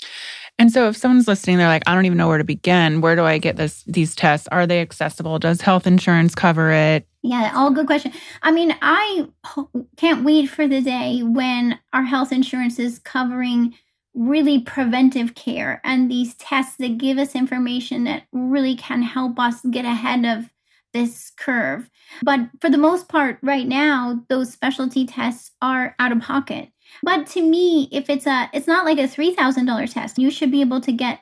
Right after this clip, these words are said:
Speaker 2: a food sensitivity test or, say, this cortisol neurotransmitter test that I mentioned.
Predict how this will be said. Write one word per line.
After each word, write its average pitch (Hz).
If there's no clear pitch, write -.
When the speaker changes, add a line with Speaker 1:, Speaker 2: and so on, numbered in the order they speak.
Speaker 2:
a 233
food 269
sensitivity 262
test 254
or, 254
say, 254
this 240
cortisol 262
neurotransmitter 254
test 254
that 262
I 254
mentioned. 247